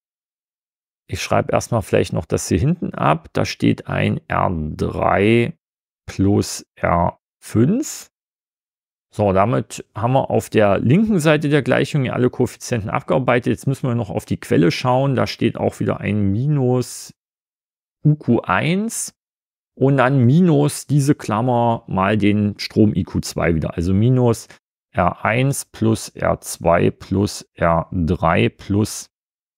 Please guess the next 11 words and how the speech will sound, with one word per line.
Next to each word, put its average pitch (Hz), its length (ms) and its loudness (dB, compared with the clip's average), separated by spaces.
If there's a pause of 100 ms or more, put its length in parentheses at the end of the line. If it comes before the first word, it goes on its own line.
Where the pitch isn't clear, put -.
(400)
R 85 180 0
fünf 165 380 2
und 110 140 0
deshalb 101 300 -2
brauchte - 280 -2
ich - 80 -6
da 95 140 0
so 92 120 0
viel - 160 -4
Platz - 600 -2 (520)
mal 92 420 2